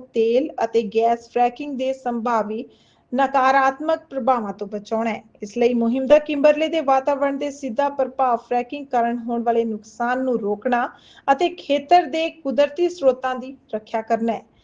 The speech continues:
ਇਹ ਮੁਹਿੰਮ ਇਸ ਲਈ ਜ਼ਰੂਰੀ ਮੰਨੀ ਜਾਂਦੀ ਹੈ ਕਿਉਂਕਿ ਫ੍ਰੈਕਿੰਗ, ਜਿਸ ਨੂੰ ਹਾਈਡ੍ਰੋਲਿਕ ਫ੍ਰੈਕਚਰਿੰਗ ਵੀ ਕਿਹਾ ਜਾਂਦਾ ਹੈ, ਦੇ ਵਾਤਾਵਰਣ ਲਈ ਕਈ ਸੰਭਾਵੀ ਖਤਰੇ ਹਨ, ਜਿਸ ਵਿੱਚ ਪਾਣੀ ਦਾ ਪ੍ਰਦੂਸ਼ਣ, ਫ੍ਰੈਕਿੰਗ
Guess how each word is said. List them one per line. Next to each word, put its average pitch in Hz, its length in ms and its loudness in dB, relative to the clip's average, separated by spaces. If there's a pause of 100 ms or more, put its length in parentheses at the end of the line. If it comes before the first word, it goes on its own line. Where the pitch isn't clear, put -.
(420)
ਇਹ 311 240 4
ਮੁਹਿੰਮ 349 420 4
ਇਸ 320 180 0
ਲਈ 381 180 8
ਜ਼ਰੂਰੀ 262 440 2
ਮੰਨੀ 320 300 0
ਜਾਂਦੀ 294 360 0
ਹੈ 330 80 0
ਕਿਉਂਕਿ 294 400 -4
ਫ੍ਰੈਕਿੰਗ, 262 640 0
ਜਿਸ 247 300 -8
ਨੂੰ 254 320 -6
ਹਾਈਡ੍ਰੋਲਿਕ 285 760 0
ਫ੍ਰੈਕਚਰਿੰਗ 277 760 -2
ਵੀ 233 140 -6
ਕਿਹਾ 220 300 -6
ਜਾਂਦਾ 220 340 -2
ਹੈ, 269 80 2
ਦੇ 294 120 -2
ਵਾਤਾਵਰਣ 294 640 2
ਲਈ 311 200 -2
ਕਈ 277 240 0
ਸੰਭਾਵੀ 254 520 0
ਖਤਰੇ 233 420 -2
ਹਨ, 269 260 -6
ਜਿਸ 226 320 -2
ਵਿੱਚ 247 420 2 (640)
ਪਾਣੀ 311 320 4
ਦਾ 392 120 8
ਪ੍ਰਦੂਸ਼ਣ, 254 720 0 (420)
ਫ੍ਰੈਕਿੰਗ 302 440 2